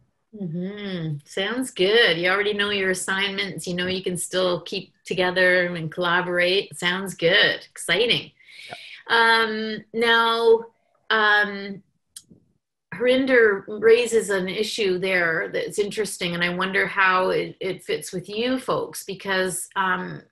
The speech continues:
Speaker 1: protocols for the use of technology in schools, I guess, is one of the, one of the things that'll be on people's minds. Do you have any insights on how that's working in your board?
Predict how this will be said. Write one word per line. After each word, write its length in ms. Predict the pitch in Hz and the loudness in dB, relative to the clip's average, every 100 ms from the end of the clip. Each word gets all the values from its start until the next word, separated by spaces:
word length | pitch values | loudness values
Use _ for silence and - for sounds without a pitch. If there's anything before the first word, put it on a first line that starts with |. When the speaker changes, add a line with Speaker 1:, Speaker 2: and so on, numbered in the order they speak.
| _ | _
Speaker 1:
protocols 640 | - 233 262 240 226 208 202 | 0 2 2 2 2 2 0
for 160 | - | -4
the 80 | 185 | -2
use 340 | 185 226 262 233 | -2 0 0 -2
of 120 | - | -4
technology 680 | 190 180 175 170 170 165 170 | -6 -2 -2 -2 -6 -8 -6
in 120 | 160 | -6
schools, 480 | - 180 156 151 175 | -6 -4 -4 -4 -6
I 100 | 170 | -6
guess, 320 | 170 160 - | -4 -6 -6
is 160 | 175 | -8
one 220 | 170 180 180 | -6 -6 -6
of 180 | 170 | -6
the, 300 | 165 170 165 - _ - _ | -4 -4 -4 -10 _ -20 _
one 160 | - 185 | -6 -4
of 140 | 185 | -2
the 60 | 175 | -4
things 280 | - 180 170 | -2 -4 -2
that'll 180 | 175 165 | -4 -4
be 140 | 175 | -4
on 220 | 165 165 | -2 -2
people's 400 | 156 185 170 165 | -6 -8 -8 -6
minds. 460 | 175 170 160 156 - | -4 -2 -2 -6 -10
Do 100 | 175 | -8
you 120 | 180 | -4
have 220 | 185 180 | -2 -2
any 260 | 185 185 - | -2 -4 -6
insights 540 | 190 180 190 185 - | -8 -2 0 0 -2
on 160 | 180 170 | -4 0
how 160 | 175 | 0
that's 320 | 170 170 175 196 | 0 0 -2 -6
working 320 | 175 - 175 | -6 -4 -4
in 100 | 170 | -2
your 140 | 175 | -4
board? 360 | 180 214 285 | -2 0 0